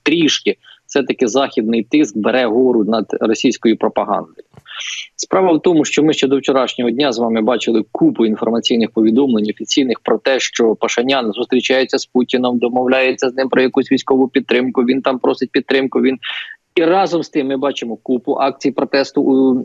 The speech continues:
Єревані, де протестувальники просто зносять, е, урядові квартали в прямому сенсі цього слова.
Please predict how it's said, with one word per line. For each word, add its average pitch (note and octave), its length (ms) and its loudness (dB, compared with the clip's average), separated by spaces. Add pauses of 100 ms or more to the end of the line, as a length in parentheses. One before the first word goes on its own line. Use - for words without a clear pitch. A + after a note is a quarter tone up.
Єревані, B2+ 720 2 (420)
де C#3 260 2
протестувальники C#3+ 960 0
просто C#3+ 420 0
зносять, C#3 760 0
е, B2 340 0
урядові C3+ 520 2
квартали C#3+ 540 -2
в - 180 -14
прямому D3 400 2
сенсі C#3+ 380 -4
цього D3+ 260 0
слова. D#3 440 0